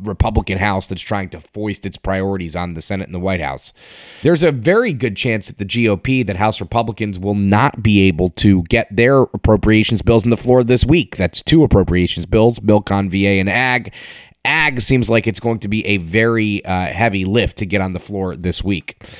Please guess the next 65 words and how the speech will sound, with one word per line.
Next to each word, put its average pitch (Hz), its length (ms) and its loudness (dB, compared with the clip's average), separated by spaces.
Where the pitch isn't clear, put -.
Number 165 220 2
two, 220 180 4
when 180 200 2
Republicans 202 480 2
finally 220 400 2
get 190 160 0
their 196 100 6
spending 196 340 4
bills 180 200 4
to - 40 -2
the 170 80 4
floor, 196 320 6
the 180 120 4
divisions 165 360 2
won't 170 200 4
end. 135 320 2
Uh, 131 300 4
Republican 156 500 2
lawmakers 143 480 2
will 120 60 -6
be 131 80 4
forced 139 320 2
to 135 40 2
vote 131 240 2
for 117 80 -4
changes 123 320 0
to - 120 -2
critical 120 340 2
nutrition 113 500 2
programs, 98 440 2
food 156 240 4
stamps, 104 340 0
as - 60 -8
part 120 260 4
of 104 60 0
the 107 60 2
debate 117 340 2
over 101 160 2
the 104 120 4
ag 110 180 2
funding 131 380 0
bill. 113 280 4
Uh, 117 260 4
McCarthy's 123 520 0
gonna 127 160 0
ask, 127 440 -2
that 98 140 -2
Speaker 107 360 -2
Kevin 156 280 2
McCarthy 113 400 2
will 110 200 2
ask 117 220 0
vulnerable 117 460 2
Republicans 117 500 0
to 123 60 -2
take 113 220 0
tough - 220 -2
votes 135 220 -6
that 127 140 -6
can 120 120 -6
haunt 160 200 -2
them 135 140 2
in 131 60 0
twenty 139 240 4
twenty-four. 151 520 4